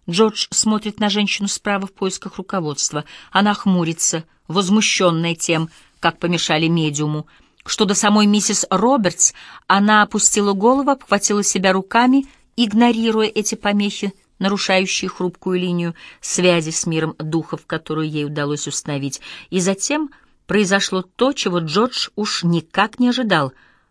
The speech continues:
Орган внезапно замолкает в середине гимна.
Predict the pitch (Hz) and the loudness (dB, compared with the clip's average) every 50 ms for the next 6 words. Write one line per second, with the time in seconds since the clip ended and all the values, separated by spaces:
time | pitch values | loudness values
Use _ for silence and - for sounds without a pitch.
0 | _ _ - - 202 208 190 214 190 170 160 165 170 151 160 143 143 - 147 135 | _ _ -2 0 0 2 2 0 0 2 0 0 0 0 0 0 0 -2 -4 -4
1 | 139 139 139 135 139 - 247 262 277 269 - - _ _ _ _ _ - - - | 0 0 0 0 0 0 0 0 0 -2 -4 -8 _ _ _ _ _ -8 -2 0
2 | - 240 220 202 214 220 226 214 185 208 226 214 202 202 202 | 0 0 2 0 0 0 0 0 2 2 2 2 2 0 -2